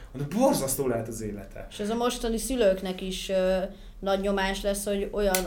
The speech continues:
Speaker 2: olyan dolgot kell megtanulniuk, amiket, amit ők nem is értenek.
Speaker 1: Ja.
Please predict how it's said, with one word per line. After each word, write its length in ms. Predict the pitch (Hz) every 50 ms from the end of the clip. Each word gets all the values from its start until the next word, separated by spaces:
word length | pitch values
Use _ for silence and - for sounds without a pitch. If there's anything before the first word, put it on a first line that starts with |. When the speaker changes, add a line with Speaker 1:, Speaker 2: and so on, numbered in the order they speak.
| - -
Speaker 2:
olyan 360 | 196 190 180 175 180 185 180 180
dolgot 360 | 180 180 180 180 180 180 185
kell 160 | - 185 180
megtanulniuk, 760 | 180 180 185 - - 185 185 185 185 185 190 185 185 185 185
amiket, 380 | 190 190 185 185 - 196 190 185 - - - - -
amit 360 | - - 185 190 185 185 - -
ők 260 | - 196 185 185 -
nem 160 | 208 196 180
is 160 | 175 170 - -
értenek. 180 | 175 165 170 180
Speaker 1:
Ja. 240 | 180 160 139 117